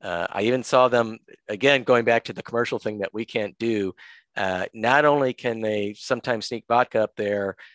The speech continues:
um, and do commercial, I saw them one time at three A M on a Sunday morning. I saw them film, uh, a vodka commercial, and they had the product in, in, in place. So.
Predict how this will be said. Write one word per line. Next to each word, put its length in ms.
um, 400
and 280
do 100
commercial, 460
I 140
saw 360
them 220
one 160
time 260
at 100
three 320
A 40
M 100
on 80
a 40
Sunday 280
morning. 300
I 60
saw 200
them 220
film, 480
uh, 200
a 80
vodka 340
commercial, 540
and 120
they 120
had 180
the 100
product 460
in, 140
in, 220
in 100
place. 480
So. 380